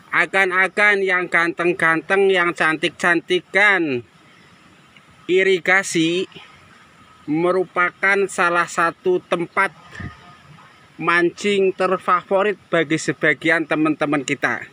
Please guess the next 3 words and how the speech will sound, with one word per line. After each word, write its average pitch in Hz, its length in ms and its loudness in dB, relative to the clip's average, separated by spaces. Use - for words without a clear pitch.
Nah, 139 160 0
lalu 185 400 0
pertanyaannya 208 960 0